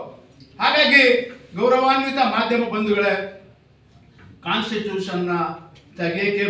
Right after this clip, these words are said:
ಬಂದಿವಿ ಅಂತ ಹೇಳ್ತಾರೆ. ಈಗ ನೆನ್ಮೊನ್ನೆಯಿಂದ ಡ್ರಾಮಾ ಹೊಡಿತವ್ರೆ. ಬಾಬಾ ಸಾಹೇಬ್ ಅಂಬೇಡ್ಕರ್ರೇ ಮತ್ತೆ ಹುಟ್ಟು ಬಂದ್ರು ಸಂವಿಧಾನ ಬದಲಾಯಿಸಕ್ಕಾಗಲ್ಲ ಅಂತ. ನೋಡಿ, ಅವರೇ ಹೆಂಗ್ ದಾರಿ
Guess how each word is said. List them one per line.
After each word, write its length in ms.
ಬಂದಿವಿ 340
ಅಂತ 160
ಹೇಳ್ತಾರೆ. 300
ಈಗ 80
ನೆನ್ಮೊನ್ನೆಯಿಂದ 640
ಡ್ರಾಮಾ 300
ಹೊಡಿತವ್ರೆ. 480
ಬಾಬಾ 340
ಸಾಹೇಬ್ 340
ಅಂಬೇಡ್ಕರ್ರೇ 760
ಮತ್ತೆ 300
ಹುಟ್ಟು 260
ಬಂದ್ರು 300
ಸಂವಿಧಾನ 400
ಬದಲಾಯಿಸಕ್ಕಾಗಲ್ಲ 800
ಅಂತ. 120
ನೋಡಿ, 180
ಅವರೇ 280
ಹೆಂಗ್ 200
ದಾರಿ 160